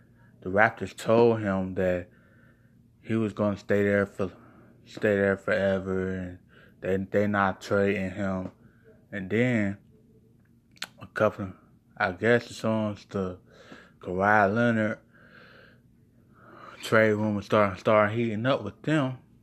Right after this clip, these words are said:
with them as the favorite, they, they, they grabbed, um, Kawhi Leonard, Kawhi Leonard up and, uh, traded Kawhi, uh,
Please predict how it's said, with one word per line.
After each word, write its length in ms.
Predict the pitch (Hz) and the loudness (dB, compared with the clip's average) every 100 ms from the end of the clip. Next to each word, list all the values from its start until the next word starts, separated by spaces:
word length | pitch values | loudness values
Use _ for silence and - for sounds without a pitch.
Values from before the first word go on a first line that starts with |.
| - - | -14 -8
with 160 | 95 | -6
them 240 | - 123 117 | -2 0 0
as 120 | 107 | -4
the 60 | - | -8
favorite, 600 | - 135 147 104 101 107 - _ _ _ _ _ _ _ _ _ - _ _ _ _ - _ - - | 2 4 4 2 -4 -6 -12 _ _ _ _ _ _ _ _ _ -20 _ _ _ _ -20 _ -20 -6
they, 380 | 104 120 113 - _ | 0 0 0 -8 _
they, 200 | 113 120 | -4 -4
they 220 | 123 113 117 | -2 -2 -2
grabbed, 520 | - 117 123 120 123 | 2 4 4 2 -2
um, 140 | 120 | -4
Kawhi 420 | 117 117 117 123 | -4 0 2 2
Leonard, 380 | 123 120 117 127 - 101 - | 0 -4 -4 -6 -10 -16 -16
Kawhi 720 | - 98 107 123 120 113 110 - _ _ _ - | -12 -4 2 2 2 -2 -6 -12 _ _ _ -8
Leonard 360 | 120 117 110 | -4 -2 0
up 320 | 113 139 131 | 2 0 0
and, 200 | 101 98 95 _ - - - - - - - _ _ _ _ 107 104 | -4 -4 -8 _ -20 -20 -20 -20 -20 -20 -20 _ _ _ _ -16 -10
uh, 240 | 98 95 90 - | -8 -8 -10 -4
traded 380 | - 120 117 117 | 2 4 2 -2
Kawhi, 580 | 104 107 113 117 113 113 - - | -4 0 0 0 -4 -8 -18 -18
uh, 140 | 104 | -16